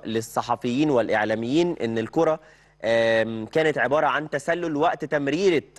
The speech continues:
علي معلول لحسين الشحات، وبسبب كده الهدف أو ضربة الجزاء لم تحتسب. مبدئيا الصورة اللي انتشرت دي ما كانتش موجودة لنا كمشاهدين على الشاشة، وده الخطأ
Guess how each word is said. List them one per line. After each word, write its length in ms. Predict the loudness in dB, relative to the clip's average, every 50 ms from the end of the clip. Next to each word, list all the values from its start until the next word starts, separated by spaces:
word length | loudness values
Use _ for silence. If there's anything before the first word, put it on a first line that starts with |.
| -2
علي 280 | 0 0 0 0 -2 -2
معلول 420 | -2 -2 -2 -2 -2 -4 -4 -4
لحسين 320 | -4 -6 -6 -6 -4 -4 -4
الشحات، 640 | -4 -6 -10 -12 -10 -4 -2 -2 -2 -2 -6 -8
وبسبب 460 | -8 -8 -8 -6 -2 -2 0 0 -2 -2
كده 320 | -2 -2 0 2 0 0 -2 _ _ _ _ _ _ _ _ _ _ -4
الهدف 500 | -2 -2 0 0 0 0 0 -2 -4 -6 -6
أو 200 | -4 -2 -2 -2
ضربة 420 | -4 -4 -2 -2 -2 -2 -2 -6 -6
الجزاء 400 | -6 -6 -4 -4 -2 0 -2 -2
لم 160 | -2 -4 -6 -6
تحتسب. 520 | -10 -14 -14 -12 -12 -12 -12 -10 -14 -16 -16 -20 -20 -20 -20 -20 -20 -14 -8 -8
مبدئيا 300 | -4 0 2 2 2 2
الصورة 380 | 0 -4 -4 -2 0 0 2
اللي 140 | 2 0 0
انتشرت 440 | -2 -2 -2 -2 0 0 0 0 -2
دي 160 | -2 -2 -2
ما 100 | -2 -2
كانتش 360 | -4 -4 -4 -6 -6 -6 -4
موجودة 380 | -2 -2 0 -2 -2 -2 0 -2
لنا 200 | 0 -2 -4 -4
كمشاهدين 640 | -4 -6 -6 -6 -6 -6 -6 -6 -4 -4 -4 -2 -2
على 180 | 0 0 -2 -2
الشاشة، 400 | -4 -4 -4 -4 -4 -4 -4 -4
وده 180 | -2 -2 -2
الخطأ 380 | -4 -2 -2 -2 -2 0 -2